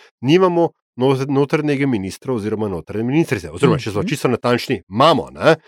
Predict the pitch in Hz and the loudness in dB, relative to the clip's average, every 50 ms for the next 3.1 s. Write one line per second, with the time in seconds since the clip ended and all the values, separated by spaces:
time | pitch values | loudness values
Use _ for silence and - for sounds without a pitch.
0 | - - _ _ - 107 107 135 123 - 143 127 127 139 117 104 87 90 98 104 | -20 -20 _ _ -6 -2 0 0 0 2 0 0 0 0 -2 -2 -4 -2 -2 -2
1 | 104 117 139 151 147 113 90 76 - - 170 160 156 165 190 214 - - - 208 | 2 4 6 6 4 4 0 -6 -6 -2 0 0 2 2 2 0 2 2 2 2
2 | 220 220 220 247 226 214 214 113 - - 107 113 165 147 143 135 - - - 151 | 2 2 2 2 4 4 4 4 4 4 2 2 0 0 0 -2 -4 -6 -6 -6
3 | - - | -6 -8